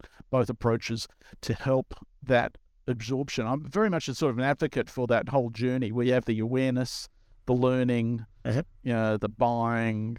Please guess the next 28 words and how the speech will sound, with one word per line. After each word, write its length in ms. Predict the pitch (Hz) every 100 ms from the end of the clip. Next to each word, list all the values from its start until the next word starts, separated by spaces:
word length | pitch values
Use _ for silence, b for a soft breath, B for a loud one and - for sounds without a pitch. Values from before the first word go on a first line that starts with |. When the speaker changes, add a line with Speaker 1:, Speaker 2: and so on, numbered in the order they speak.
| -
Speaker 1:
the 360 | 110 107 101
usage 440 | 123 120 - 120 -
and 80 | 113
so 160 | 120
forth, 240 | 107 113 117
and 80 | 113
there's 140 | 113
variations 520 | 117 107 - - 113
to 60 | 127
that. 140 | -
And 140 | 127 127
every 220 | 202 214
one 240 | 160 147 160
of 140 | 131
those, 500 | 131 120 110 117 - - -
you 100 | 117
know, 60 |
stages 760 | - - - 127 143 143 104 -
has 200 | - 123
an 100 | 113
off-ramp 600 | 113 139 - 117 - - - _ _
that 120 | 135
if 80 | -
you 60 | 127
don't 180 | 170
do 80 | 151
it 120 | 110
correctly, 540 | - 131 151 - 64